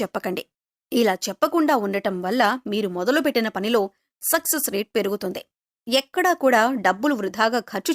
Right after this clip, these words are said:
చేయకుండా చూసుకోండి. ఏదైనా ఉపయోగకరమైన ఖర్చుకి మాత్రమే ప్లాన్ చేయండి. ముఖ్యంగా ఈ రాశి వారికి మీ మంచితనమే మీకు శ్రీరామ రక్ష అని చెప్పొచ్చు. ఎందుకంటే మీరు ఎదుటివారు బాధపడుతుంటే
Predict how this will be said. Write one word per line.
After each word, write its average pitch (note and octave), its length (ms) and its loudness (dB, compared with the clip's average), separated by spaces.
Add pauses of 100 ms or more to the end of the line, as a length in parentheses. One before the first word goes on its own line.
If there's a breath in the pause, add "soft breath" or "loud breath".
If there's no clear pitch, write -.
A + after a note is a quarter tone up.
చేయకుండా G3 460 0
చూసుకోండి. - 440 -6 (540)
ఏదైనా C#4 380 4
ఉపయోగకరమైన B3+ 840 0
ఖర్చుకి C4 480 -4
మాత్రమే G3+ 600 -2
ప్లాన్ A3 400 -2 (120)
చేయండి. F3 280 -8 (540)
ముఖ్యంగా G3 680 0
ఈ A#3 120 0
రాశి A3 300 -2
వారికి A3+ 520 -2 (300)
మీ D4+ 180 4
మంచితనమే A3 840 -2
మీకు A#3 280 -2
శ్రీరామ C#4 600 0
రక్ష A#3+ 300 -2
అని B3 380 0
చెప్పొచ్చు. - 360 -8 (580)
ఎందుకంటే C#4+ 600 2
మీరు C#4 320 4
ఎదుటివారు E4 500 2
బాధపడుతుంటే B3 1000 0